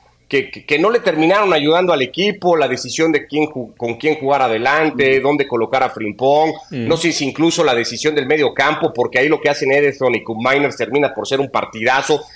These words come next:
Speaker 1: y ahí se comen también a Leverkusen, termina corrigiendo y mete después a Andrich, pero no sé si lo termina haciendo ya muy tarde. Creo que a Xabi Alonso le faltó reaccionar antes, a lo mejor en el partido, incluso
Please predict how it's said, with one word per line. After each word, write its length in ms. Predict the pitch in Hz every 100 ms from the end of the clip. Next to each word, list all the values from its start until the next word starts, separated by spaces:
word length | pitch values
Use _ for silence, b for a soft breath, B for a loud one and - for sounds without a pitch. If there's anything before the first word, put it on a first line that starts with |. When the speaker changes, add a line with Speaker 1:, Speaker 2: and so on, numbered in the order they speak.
| B
Speaker 1:
y 80 | 123
ahí 100 | 131
se 200 | 135 131
comen 380 | - 143 151 120
también 260 | 107 120 135
a 40 |
Leverkusen, 720 | 117 104 98 135 147 147 135 131 B -
termina 340 | 127 135 147
corrigiendo 480 | - 113 117 139 147
y 40 | 127
mete 220 | 135 139
después 340 | 107 - 135
a 120 | 127 127
Andrich, 280 | 139 135 -
pero 180 | 113 113
no 100 | 127
sé 120 | 139
si 100 | 120
lo 140 | 107
termina 300 | 110 113 127
haciendo 260 | 120 123 120
ya 140 | 123
muy 180 | 123 113
tarde. 300 | - 127 131
Creo 160 | - 135
que 100 | 135
a 20 |
Xabi 220 | 127 123
Alonso 280 | 123 127 131
le 80 | 107
faltó 300 | 107 101 131
reaccionar 480 | 131 127 120 113 131
antes, 460 | 127 139 139 113 110
a 40 |
lo 100 | 101
mejor 280 | 101 123 131
en 80 | 107
el 80 |
partido, 340 | 92 92 131 135
incluso 440 | 113 139 135 131